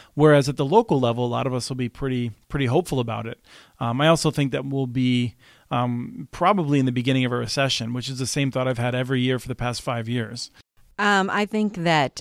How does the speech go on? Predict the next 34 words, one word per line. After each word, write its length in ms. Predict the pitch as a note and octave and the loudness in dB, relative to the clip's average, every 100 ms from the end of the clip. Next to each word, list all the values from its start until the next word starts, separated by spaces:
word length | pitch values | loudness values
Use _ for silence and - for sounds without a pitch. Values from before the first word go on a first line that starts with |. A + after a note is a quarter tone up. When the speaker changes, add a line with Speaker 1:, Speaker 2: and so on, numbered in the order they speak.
| - | -8
Speaker 2:
um, 440 | F3 C3 B2 B2 - | -4 -2 -4 -8 -12
it's 220 | C#3 - | -12 -4
not 220 | E3 D3+ | -2 0
really 180 | D3+ D3 | -2 -4
gonna 140 | C#3 C3+ | -4 -4
make 260 | C#3 C#3 | -4 -4
any 120 | C3+ | -6
difference 380 | B2+ C3 B2+ B2+ | -6 -8 -8 -8
in 100 | C3+ | -8
the 100 | B2 | -6
election 520 | A#2 F#2 B2 - A#2 B2 | -6 -6 -8 -8 -8 -6
one 160 | D#3 | -4
way 120 | D3 C#3 | -2 -2
or 60 | |
another. 440 | C3+ C#3 C#3+ F3 F3+ | 0 0 0 -2 -2
However, 800 | D#3 D3 D3 C#3 D3 C#3 C3+ - _ | -2 0 0 0 -2 -2 -4 -6 _
if 100 | F3 | -2
it 80 | F3 | 0
does 220 | E3 F#3+ G3 | 4 4 4
come 260 | G#3+ G3+ | 0 2
up 300 | F#3+ A3 - - F3+ | 2 2 -2 -6 -2
and 340 | D#3+ D#3 - | 0 0 -2
pe-, 140 | G3 - - | -8 -10 -6
people 240 | G3 F3 | -4 -2
do 480 | D#3 E3 E3 E3+ F3 - _ _ D3+ | 0 0 2 0 -2 -6 _ _ -6
become 320 | D#3 F3 D#3 | -4 -2 -2
interested 480 | D#3 D#3+ F3 - E3+ | -2 -2 -4 -4 -4
in 140 | F3 | -2
it, 160 | F#3 - | -4 -6
it 140 | - | -6
may 300 | D3+ D#3 D3+ | -2 0 -2
spur 760 | D#3 - - D3 D3 C#3+ C#3+ C3+ _ _ _ | -4 -6 -6 -4 -2 -2 -4 -8 _ _ _
some 240 | - C#3+ | -6 -4
fake 480 | B2+ - D#3+ D#3+ - | -4 -4 -4 -4 -6